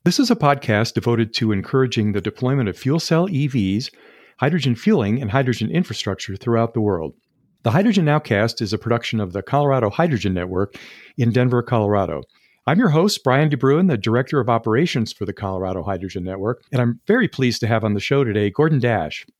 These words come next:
who's the C E O of Dash Two Energy, which is a renewable hydrogen development company. Gordon, welcome to the show.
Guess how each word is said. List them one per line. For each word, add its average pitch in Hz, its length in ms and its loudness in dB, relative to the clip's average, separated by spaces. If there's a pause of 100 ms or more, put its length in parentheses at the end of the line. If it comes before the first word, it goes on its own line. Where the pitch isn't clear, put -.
who's 131 160 0
the 139 80 0
C 190 320 0
E 147 60 4
O 135 140 2
of 113 340 -2 (420)
Dash 143 320 2
Two 165 240 -4
Energy, 110 460 0
which 107 260 -4
is 104 160 -4
a 98 140 -2
renewable 110 440 -2
hydrogen 113 460 0
development 104 480 -2
company. 78 400 -10 (480)
Gordon, 180 280 2
welcome 185 280 2
to 170 100 0
the 143 60 0
show. 202 320 -2